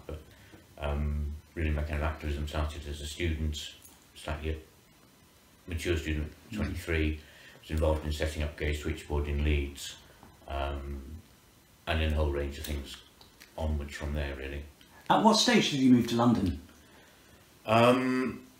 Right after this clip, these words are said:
Speaker 1: I kind of spent part of my time in London from, from my l-,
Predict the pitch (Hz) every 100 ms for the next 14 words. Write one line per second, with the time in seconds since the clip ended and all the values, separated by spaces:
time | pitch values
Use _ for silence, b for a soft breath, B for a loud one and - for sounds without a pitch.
0 | - - - - - - - - - -
1 | - - - 120 117 135 135 113 - -
2 | - - - - - - - - - -
3 | - - - - - - - - - -
4 | - - - 131 120 139 127 117 117 107
5 | 101 98 92 92 101 - 101 95 92 92
6 | 98